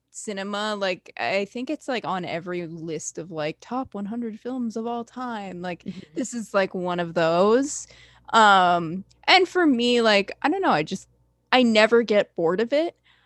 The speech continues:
Speaker 1: Like,
Speaker 2: Yeah.
Speaker 1: there's some movies that I'll rewatch and I'm kind of like, "Ugh, I don't wanna go through this whole scene again," or whatever, and I get sort of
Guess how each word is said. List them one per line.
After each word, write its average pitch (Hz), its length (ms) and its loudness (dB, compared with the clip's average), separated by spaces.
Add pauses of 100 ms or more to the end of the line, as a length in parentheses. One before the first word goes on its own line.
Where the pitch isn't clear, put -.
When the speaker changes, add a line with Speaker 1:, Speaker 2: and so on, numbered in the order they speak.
(220)
Speaker 1:
Like, 233 140 2
Speaker 2:
Yeah. - 60 -2
Speaker 1:
there's 240 160 6
some 262 440 0
movies 233 360 2
that 247 140 2
I'll 220 160 4
rewatch 196 600 2
and 214 100 -2
I'm 185 80 -4
kind 185 260 -4
of 180 80 -2
like, 180 240 -2 (460)
"Ugh, 190 100 -8 (180)
I - 60 -6
don't 175 120 -4
wanna 175 160 -4
go 175 180 -2
through 175 180 -8
this 170 240 -10
whole 165 180 -8
scene 180 360 -6
again," 175 420 -2
or 175 100 -2
whatever, 170 340 -4
and 165 120 -10
I 165 80 -12
get 165 220 -14
sort 165 160 -12
of 165 120 -16